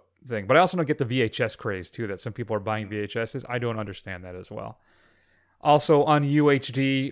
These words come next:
from Ronin Flicks, the original I Spit on Your Grave gets a brand new four K H D R remaster. Uh, also includes the, uh, Blu-ray, and includes the two thousand nineteen,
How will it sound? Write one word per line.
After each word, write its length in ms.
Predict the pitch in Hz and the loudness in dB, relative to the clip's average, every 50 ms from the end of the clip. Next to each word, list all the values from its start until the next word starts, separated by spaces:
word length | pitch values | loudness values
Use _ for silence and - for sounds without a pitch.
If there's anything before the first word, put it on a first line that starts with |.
| - - | -8 -6
from 260 | - 143 139 131 135 | 0 2 2 2 2
Ronin 320 | 139 131 131 131 135 127 | 2 2 2 2 2 0
Flicks, 540 | 117 - - 135 127 117 - - - - - - - | -4 0 2 4 4 4 2 -2 -8 -10 -10 -12 -10
the 160 | 147 135 131 135 | -4 0 2 2
original 520 | 135 123 147 139 - 135 135 131 123 120 | 4 4 4 2 2 2 2 4 4 4
I 240 | 110 110 117 123 120 | 2 2 2 0 0
Spit 400 | - - - - - 135 127 123 | -2 -6 -10 -4 -2 -2 -2 0
on 260 | 123 117 120 120 120 | -2 -2 -2 -2 -2
Your 220 | 113 113 113 113 | -2 -2 -2 -2
Grave 760 | 104 104 - 113 104 113 113 113 113 117 120 123 113 117 - - _ _ _ _ _ _ _ _ - | -4 -4 -4 0 2 2 4 2 2 0 -2 -4 -6 -10 -16 -20 _ _ _ _ _ _ _ _ -8
gets 140 | 127 - 127 | -6 -4 -4
a 20 | |
brand 380 | 107 95 117 120 117 120 117 117 | -2 0 0 2 2 0 0 -2
new 100 | 120 113 | -4 -4
four 300 | - - 127 120 113 110 | -4 -2 0 0 0 0
K 320 | - - - 120 117 117 | -2 -2 -2 -2 0 0
H 200 | 113 113 - - | -2 -6 -6 -6
D 200 | - 123 113 113 | -6 -2 0 2
R 180 | 113 110 110 104 | 2 2 2 0
remaster. 840 | 104 117 117 107 107 107 107 107 107 - - 123 117 110 110 104 101 _ _ _ _ _ _ _ _ _ _ _ _ - | -2 -4 -4 -4 -4 -4 -4 -6 -8 -6 -4 -2 -2 -2 -2 -4 -8 _ _ _ _ _ _ _ _ _ _ _ _ -10
Uh, 300 | 123 113 110 107 107 107 120 | -6 -6 -4 -4 -4 -2 2
also 300 | 135 156 170 - 196 165 | 4 4 4 4 0 -2
includes 880 | 151 143 - - - 156 156 147 143 143 139 135 131 131 120 113 - - - | -2 -4 -6 -4 0 2 2 4 4 2 2 0 0 -2 -4 -6 -12 -14 -12
the, 800 | - 151 120 117 131 127 127 127 123 120 117 117 113 113 113 117 117 113 | -12 -8 -4 -2 -2 0 0 0 -2 -2 -4 -6 -6 -6 -6 -6 -4 -2
uh, 300 | 113 113 110 107 104 104 | -2 0 0 0 -2 -2
Blu-ray, 720 | 104 - 123 131 131 127 123 123 123 120 117 117 117 117 | -4 -4 -2 0 2 2 4 4 4 4 4 2 2 0
and 100 | 120 131 | -2 -4
includes 260 | 135 135 - 233 214 175 | -4 -2 0 0 0 0
the 40 | |
two 160 | 139 - - 196 | -2 -2 2 2
thousand 240 | 190 175 165 156 | 4 4 2 2
nineteen, 760 | 147 156 156 160 156 - - - 156 156 165 180 180 180 165 | 2 2 2 2 0 -4 -6 -6 -4 -4 -4 -4 -6 -6 -8